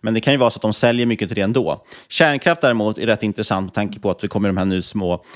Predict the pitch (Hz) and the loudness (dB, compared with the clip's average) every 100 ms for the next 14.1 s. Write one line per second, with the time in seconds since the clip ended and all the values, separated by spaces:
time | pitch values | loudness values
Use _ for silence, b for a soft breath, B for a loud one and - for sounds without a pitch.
0 | B - 151 131 117 113 - 147 147 127 | B 0 4 4 4 2 2 2 2 2
1 | 101 98 92 95 98 - 98 92 101 110 | 2 2 0 0 -2 -2 -2 0 0 2
2 | 117 113 113 - 90 78 92 B B B | 2 2 0 0 -2 -2 -4 B B B
3 | - 127 131 120 123 117 120 - 151 131 | -2 0 2 2 2 2 0 0 0 2
4 | - 113 - - 104 113 131 123 123 113 | 2 -2 0 0 2 2 0 0 0 0
5 | - 110 104 98 - 98 - 98 - - | -2 -4 -2 -2 -2 -4 0 -2 -2 -2
6 | 101 98 120 135 127 131 180 165 147 113 | 0 2 2 4 4 4 2 0 2 0
7 | 98 104 95 - 98 90 - B B 117 | 0 0 0 0 0 0 -4 B B 0
8 | 104 98 - 127 107 113 - 113 110 117 | 2 2 2 0 2 0 0 -2 0 2
9 | 160 120 78 101 B B - 113 113 131 | 2 2 -2 -8 B B -6 -2 -2 -2
10 | 135 - 104 110 139 135 120 160 147 104 | -4 -4 -4 -4 0 0 2 0 2 0
11 | - 95 - - 110 98 90 110 95 90 | -2 -4 -6 -6 0 0 0 -4 -2 -2
12 | 98 90 87 85 92 104 131 117 95 87 | -4 -2 0 0 0 0 0 0 -4 -6
13 | 67 - 101 107 - 135 101 78 85 90 | -8 -8 -6 -6 -2 0 0 -2 -6 -8